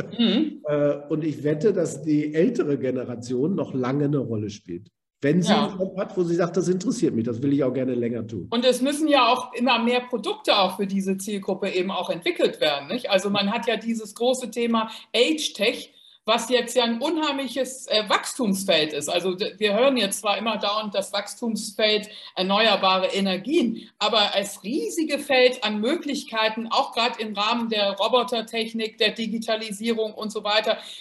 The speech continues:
Speaker 1: das sind ja auch alles barrierefreie Möglichkeiten für ältere Menschen, für Inklusion, ähm, helfen, di-,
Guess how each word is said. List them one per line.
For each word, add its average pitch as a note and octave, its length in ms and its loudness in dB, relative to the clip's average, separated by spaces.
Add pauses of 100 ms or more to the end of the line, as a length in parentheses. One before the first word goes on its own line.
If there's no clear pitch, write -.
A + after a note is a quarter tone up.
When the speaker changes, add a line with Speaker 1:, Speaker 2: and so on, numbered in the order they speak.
Speaker 1:
das G#3+ 220 2
sind B3 200 0
ja A#3+ 160 4
auch A#3 260 2
alles C#4+ 320 0
barrierefreie B3 960 2
Möglichkeiten C4 880 -2
für B3 180 0
ältere A#3 440 2
Menschen, C#4+ 460 -2
für B3 80 -2
Inklusion, A3 840 0 (440)
ähm, A3+ 500 2 (220)
helfen, C4 600 6
di-, A#3+ 340 -8